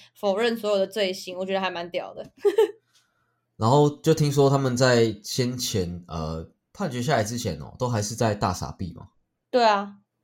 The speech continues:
Speaker 2: 就真的是，哦，不想再看到有相关的新闻了，<laughs> 心很累。
Speaker 1: 已经真的不知道该说什么，我真的觉得是，是人生可能最大的教训 <laughs> 就是在这里了，但，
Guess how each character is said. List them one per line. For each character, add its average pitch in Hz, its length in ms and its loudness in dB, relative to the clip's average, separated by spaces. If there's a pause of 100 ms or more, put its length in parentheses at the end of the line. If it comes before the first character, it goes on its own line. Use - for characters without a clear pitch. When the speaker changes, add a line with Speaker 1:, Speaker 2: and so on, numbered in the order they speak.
(180)
Speaker 2:
就 104 140 -10 (180)
真 104 160 -4
的 98 80 -2
是， 101 140 -6 (300)
哦， - 60 -18 (360)
不 127 100 -4
想 127 160 -2
再 - 160 0
看 135 220 4
到 131 100 2
有 113 160 0 (100)
相 110 200 -2
关 113 120 2
的 101 60 -2
新 101 240 -6
闻 82 100 -10
了， - 180 -18
<laughs> 196 500 -4
心 120 260 -4
很 98 100 0
累。 98 120 2
Speaker 1:
已 - 20 -4
经 339 140 -6
真 370 80 -4
的 370 60 0
不 330 40 -6
知 330 60 0
道 320 100 2
该 311 180 0
说 311 200 -2
什 285 120 -6
么， 220 140 -4
我 220 60 -6
真 233 120 -6
的 269 120 -2
觉 226 100 -6
得 202 180 0
是， 214 400 -10
是 214 380 -6 (520)
人 220 200 -2
生 254 180 -2
可 262 100 -2
能 196 180 -2
最 220 120 -4
大 208 200 0
的 202 40 -6
教 202 140 0
训 202 240 -4
<laughs> 208 80 -8
就 247 160 4
是 240 160 -4
在 220 220 4
这 202 260 4
里 175 200 -12
了， 165 140 -8
但， 202 300 -2